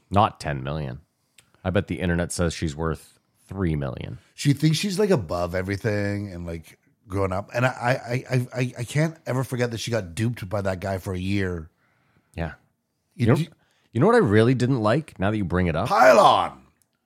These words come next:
Speaker 1: She's one of those, like, super, super, super fucking irritating Democrats where, like, when she, when, when Biden was caught on the hot mic being like, "You never fuck with Biden,"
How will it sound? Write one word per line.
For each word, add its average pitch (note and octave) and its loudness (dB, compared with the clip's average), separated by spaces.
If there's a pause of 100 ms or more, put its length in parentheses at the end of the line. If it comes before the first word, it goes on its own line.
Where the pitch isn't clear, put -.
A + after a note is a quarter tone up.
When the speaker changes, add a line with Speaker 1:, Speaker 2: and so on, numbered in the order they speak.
(840)
Speaker 1:
She's C3+ 0
one C3 4
of F#3 2
those, G3 2
like, E3+ -2
super, - 0
super, - -6
super F#2+ -4
fucking F2+ -4
irritating F2 -2
Democrats G2 -2
where, E2 0
like, D2+ -4 (880)
when G2+ 4
she, - -4
when, G2+ 0
when F#2+ 2
Biden G#2+ 2
was A2+ 0
caught G2 4
on G2 2
the F2+ 0
hot E2 0
mic F#2+ 0
being E2+ 0
like, D2 -4
"You D#2+ -6
never E2+ -4
fuck - -6
with C#2+ -12
Biden," D2+ -6